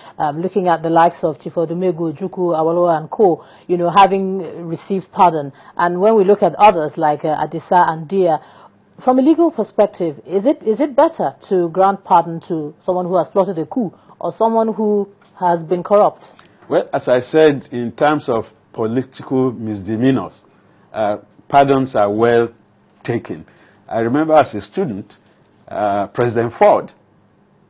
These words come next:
Speaker 2: granted pardon to Richard Nixon. And that was why, uh, somebody like Gil Scott-Heron, uh, the famous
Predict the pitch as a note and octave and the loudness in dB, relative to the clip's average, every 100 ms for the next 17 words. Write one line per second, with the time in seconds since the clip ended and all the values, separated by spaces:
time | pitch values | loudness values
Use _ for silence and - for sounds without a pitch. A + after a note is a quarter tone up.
0 | _ - G#2 C3+ C#3+ D3 C#3+ - B2+ B2 | _ -16 -2 0 0 -2 -2 2 2 2
1 | C3 C3 _ _ _ _ B2+ B2 B2 C3 | -4 -8 _ _ _ _ -2 -2 0 0
2 | B2+ G3 G3 - - _ _ _ _ _ | 0 -4 -4 -12 -18 _ _ _ _ _
3 | _ A2+ B2 F3 E3 C3 - C3 C#3 C3+ | _ -2 4 4 4 -2 2 6 8 6
4 | C3 - A2 G#2 C#3 C#3+ C#3 B2 G#2+ F#2+ | 4 0 -4 -2 -2 0 2 2 0 0
5 | A#2+ B2+ - A#2+ C#3+ D#3+ F#2+ E2 _ _ | 0 0 0 2 4 4 2 -6 _ _
6 | _ _ _ F#2 E2 - _ _ - A2+ | _ _ _ -8 -8 -10 _ _ -6 -4
7 | G2+ - - - D3 C#3+ | -4 -10 -14 -2 2 2